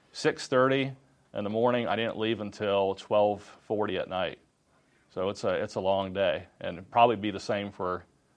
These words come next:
uh, this, this last day of the session. So yeah, we could, could use some help. Legislators could use individuals that are there just, just praying for them and encouraging them, 'cause it, it, it's a marathon.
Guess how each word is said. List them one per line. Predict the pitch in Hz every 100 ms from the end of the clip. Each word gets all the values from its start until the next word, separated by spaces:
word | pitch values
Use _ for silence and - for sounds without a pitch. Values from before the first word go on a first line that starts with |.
| _ _ _
uh, | 95 90 90 - _
this, | 104 107 -
this | - - -
last | 92 90 -
day | 90
of | 90
the | 78
session. | - 82 - -
So | - 87
yeah, | 113 98
we | 85 110
could, | - 117 - _ _ _ _
could | 135
use | 151 147
some | 90
help. | 90 85 - _ _ - - _ _ -
Legislators | 135 170 - 120 110
could | - 110
use | 107 95
individuals | 107 95 101 95 87
that | 95
are | 92
there | 95 95 92 -
just, | 98 -
just | 104 -
praying | - 113 117
for | 113
them | 95 95
and |
encouraging | 85 117 113 98 90
them, | 90 87
'cause | 139 175
it, |
it, | 190 -
it's | 185 175 185
a | 131
marathon. | 95 123 110 73 65